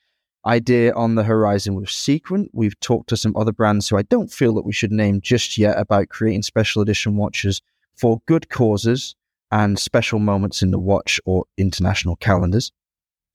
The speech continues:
And we want to try, as we've said right from the very start, to make the Real Time Show a force for good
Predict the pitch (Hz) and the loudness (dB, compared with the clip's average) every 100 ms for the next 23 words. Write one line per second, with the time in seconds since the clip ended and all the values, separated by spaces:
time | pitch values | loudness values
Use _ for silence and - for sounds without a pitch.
0 | _ - 113 113 113 - _ _ _ 127 | _ -2 0 2 0 -4 _ _ _ 0
1 | 139 135 175 175 - 165 - - 104 92 | 2 2 0 0 -4 -4 -2 0 2 2
2 | 110 - - - 120 113 156 147 135 127 | -2 -4 -8 -6 -4 0 0 2 0 0
3 | - 101 98 131 120 - 101 92 - 107 | -2 -2 2 2 0 0 0 0 -4 0
4 | 117 120 110 117 131 - 98 95 98 101 | 0 0 -2 0 0 2 0 0 0 -2
5 | - 117 113 - 110 107 101 - | -2 0 0 0 -4 0 0 0